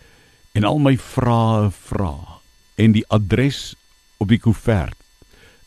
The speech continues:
is Golgotha se kruis, Jesus Christus." En dis wat ek met my twyfel doen. Ek, ek vat dit als na Jesus Christus toe.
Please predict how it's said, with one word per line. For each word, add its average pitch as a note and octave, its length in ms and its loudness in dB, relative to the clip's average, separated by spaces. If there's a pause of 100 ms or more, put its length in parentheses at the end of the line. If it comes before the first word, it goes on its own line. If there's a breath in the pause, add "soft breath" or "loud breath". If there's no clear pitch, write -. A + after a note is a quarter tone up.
(100)
is - 320 0 (580)
Golgotha G2+ 880 -2
se - 260 -6
kruis, - 520 -4 (240)
Jesus D#2+ 720 -2
Christus." - 680 -14 (540 loud breath)
En - 80 -8
dis E3 220 -2
wat - 160 -2
ek G#2+ 160 -4
met A2 140 -2
my E2 180 -2
twyfel - 400 -6
doen. - 200 -20 (880 soft breath)
Ek, A#2+ 200 2 (960)
ek - 120 -2
vat C#3+ 160 -2
dit C#3 140 0
als B2+ 280 0
na G#2+ 240 0 (160)
Jesus F#2 520 -2
Christus - 520 -10
toe. - 140 -20